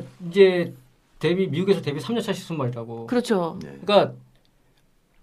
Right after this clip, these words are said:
Speaker 2: 경험이 없다?
Speaker 1: 미국, 아, 미국이 의외로 저, 그러니까 최고 수준의 경주마들은 이천 미-,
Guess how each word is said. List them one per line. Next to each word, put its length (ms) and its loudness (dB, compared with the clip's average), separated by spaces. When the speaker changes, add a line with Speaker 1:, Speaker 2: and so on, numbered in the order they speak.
Speaker 2:
경험이 380 8
없다? 400 12
Speaker 1:
미국, 100 4
아, 60 8
미국이 420 2
의외로 640 4
저, 420 -2
그러니까 240 -2
최고 520 -4
수준의 360 -2
경주마들은 840 0
이천 320 -4
미-, 140 -8